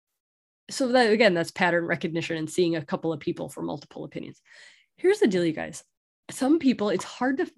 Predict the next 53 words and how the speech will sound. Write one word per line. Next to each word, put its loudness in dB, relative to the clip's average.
effing -2
believe. 0
Some -4
people 0
don't -2
like -4
seeing -4
me. -4
Like, -6
they 0
think 0
I'm 4
too 2
blunt. 2
They 0
think -2
I'm 0
too 0
abrasive. -2
They -2
think -2
I 0
don't -2
spend -4
enough -2
time -4
with -6
them. -6
Like, 4
you 6
have 2
to 2
find 4
the 2
person 2
that 4
works 2
for -2
you 0
and 0
that -2
fits 0
with 0
you. 0
And, 2
and 4
that 4
said, 0
like, 0
I've 0
got 0
people 0
who -2